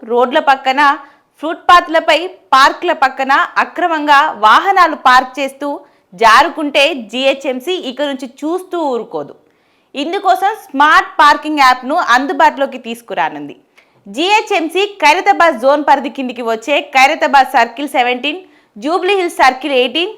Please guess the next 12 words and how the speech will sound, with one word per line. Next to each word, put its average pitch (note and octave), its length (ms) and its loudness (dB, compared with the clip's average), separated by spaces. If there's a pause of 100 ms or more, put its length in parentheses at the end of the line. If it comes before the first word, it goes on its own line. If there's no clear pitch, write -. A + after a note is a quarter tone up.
(140)
గోషమహల్, D4 680 2
కారవన్, D4+ 640 0
మెహదీపట్నం D#4 840 -2 (120)
తదితర C4+ 500 2
ఐదు D#4 280 2
సర్కిళ్ల C#4 460 -2
పరిధిలో B3+ 580 -2 (440)
స్మార్ట్ D#4+ 400 4 (140)
పార్కింగ్ను C#4+ 800 0 (140)
త్వరలో C4+ 400 4
అందుబాటులోకి C4+ 720 2
తీసుకురానుంది. E3 760 -8